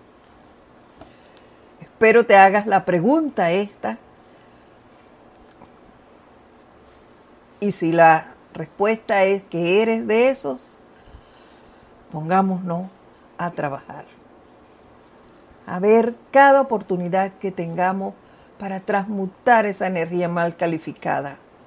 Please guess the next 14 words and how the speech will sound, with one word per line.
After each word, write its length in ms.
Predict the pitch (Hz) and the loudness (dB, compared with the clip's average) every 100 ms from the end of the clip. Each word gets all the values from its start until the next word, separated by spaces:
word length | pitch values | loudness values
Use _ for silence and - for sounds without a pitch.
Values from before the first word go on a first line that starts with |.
| - - - - - - - - - - - - - - - | -20 -20 -20 -20 -20 -20 -20 -20 -20 -20 -20 -20 -20 -20 -8
por 180 | 185 175 | -4 -4
nosotros 840 | 180 165 208 214 214 226 220 - - _ _ | -4 -4 0 0 0 -4 -6 -14 -20 _ _
y 20 | - | -10
por 180 | 190 | -6
la 100 | 170 | -4
humanidad, 680 | 165 165 160 151 156 156 147 - - - - - - - - _ - - - - _ - _ - - - - - - - - | -6 -6 -8 -8 -8 -6 -8 -12 -20 -20 -20 -20 -20 -20 -20 _ -20 -20 -20 -20 _ -20 _ -20 -20 -20 -20 -20 -20 -20 -14
por 180 | 175 165 | -12 -8
nuestra 420 | 180 180 - 185 | -6 -6 -6 -8
nación 600 | 180 170 208 214 226 262 - - _ - _ | -8 -8 -2 0 -2 -6 -14 -20 _ -20 _
y 100 | 185 | -12
por 220 | 170 175 | -4 -2
el 140 | 170 156 | -2 -4
planeta 680 | - - 160 170 - 190 196 - _ - - - | -6 -6 -6 -8 -4 -4 -6 -20 _ -20 -20 -4
entero. 840 | 202 196 175 151 151 - 147 104 | 2 2 2 -4 -8 -4 -4 -4